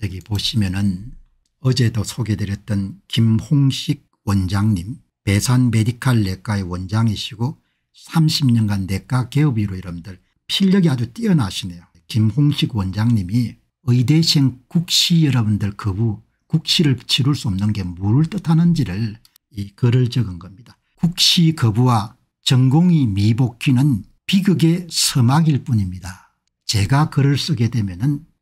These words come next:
의대생 국시 거부와 전공의 미복귀는 의료 파국의 서막일 뿐입니다. 파국이라는 용어를 쓸 것 같아요. 김홍식 원장께서는 비극이라고 표현하셨는데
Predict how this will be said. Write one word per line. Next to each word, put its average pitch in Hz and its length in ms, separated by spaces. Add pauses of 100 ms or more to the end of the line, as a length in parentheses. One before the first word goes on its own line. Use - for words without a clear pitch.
(180)
의대생 160 640
국시 170 480
거부와 117 540 (420)
전공의 165 640
미복귀는 143 1300 (240)
의료 165 600
파국의 175 520
서막일 139 720
뿐입니다. 92 680 (160)
파국이라는 170 640
용어를 90 240
쓸 143 180
것 - 140
같아요. - 380 (360)
김홍식 147 640
원장께서는 117 720
비극이라고 120 560
표현하셨는데 90 800